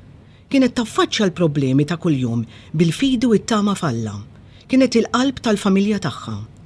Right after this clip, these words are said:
Minn filgħodu kmieni sa filgħaxija fit-tard, kienet tkun medija bil-ħtiġijiet tal-familja numeruża tagħha. Kienet fuq kollox l-ispalla li fuqha kien iserraħ ir-raġel tagħha,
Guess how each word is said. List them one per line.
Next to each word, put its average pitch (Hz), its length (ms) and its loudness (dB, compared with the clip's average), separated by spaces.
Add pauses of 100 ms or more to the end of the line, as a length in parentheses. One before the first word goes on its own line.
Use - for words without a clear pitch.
(420)
Minn 165 160 8
filgħodu 160 400 4
kmieni 233 360 6
sa - 160 0
filgħaxija 165 520 0
fit-tard, 170 580 -6 (340)
kienet 196 260 4
tkun 294 300 6
medija 233 480 4 (320)
bil-ħtiġijiet 190 800 2
tal-familja 196 640 2
numeruża 180 520 2
tagħha. 120 340 -8 (580)
Kienet 320 280 4
fuq 156 200 0
kollox 131 360 0
l-ispalla 135 640 0 (420)
li 180 120 4
fuqha 131 480 2
kien 190 160 4
iserraħ 135 460 0
ir-raġel 226 460 0
tagħha, 131 320 -6